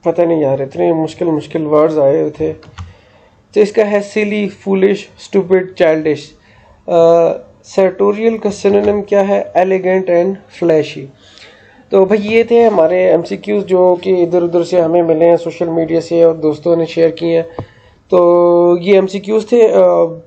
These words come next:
और जिनको याद आते हो kindly आप share कीजिएगा, और दो एमसीक्यू जो हमने नहीं किए, जो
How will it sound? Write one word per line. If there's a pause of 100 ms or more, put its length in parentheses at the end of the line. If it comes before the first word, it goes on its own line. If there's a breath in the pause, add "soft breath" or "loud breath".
(580)
और
जिनको
याद
आते
हो
kindly
आप
share
कीजिएगा,
और
दो
एमसीक्यू
जो
हमने
नहीं
किए,
जो